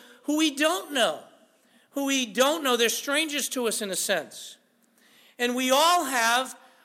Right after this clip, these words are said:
our close friends, and that's okay. This is dealing with believers that we don't know or know little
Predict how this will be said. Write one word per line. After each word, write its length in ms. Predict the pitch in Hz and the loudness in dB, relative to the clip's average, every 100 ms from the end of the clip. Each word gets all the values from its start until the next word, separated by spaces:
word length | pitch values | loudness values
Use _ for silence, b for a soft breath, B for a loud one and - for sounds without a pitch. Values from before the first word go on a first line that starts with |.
| - | -2
our 160 | 208 | -2
close 360 | 208 269 277 - | -2 -6 -6 -6
friends, 380 | - 262 277 254 | -6 -6 -4 -6
and 140 | 269 | -6
that's 240 | 277 277 | -6 -6
okay. 640 | 277 277 285 285 294 190 - _ _ _ _ _ _ _ _ | -6 -8 -10 -10 -8 -10 -14 _ _ _ _ _ _ _ _
This 320 | 196 320 330 | -4 -4 -2
is 140 | 330 | -6
dealing 420 | 254 269 294 302 269 | -6 -2 -2 -2 -2
with 180 | 254 | -4
believers 760 | 190 220 226 277 262 294 254 - b b b | -2 -4 -2 -4 -4 -4 -6 -8 b b b
that 200 | 220 226 | -4 -2
we 180 | 226 196 | -6 -4
don't 380 | 220 247 262 | -4 -4 -6
know 600 | 226 226 226 233 226 208 B B _ _ _ | -8 -6 -4 -4 -6 -8 B B _ _ _
or 220 | 175 170 | 2 2
know 540 | 175 196 196 190 185 - - | 2 2 2 0 -4 -12 -14
little 600 | 175 175 175 156 135 | -8 -6 -4 -4 -6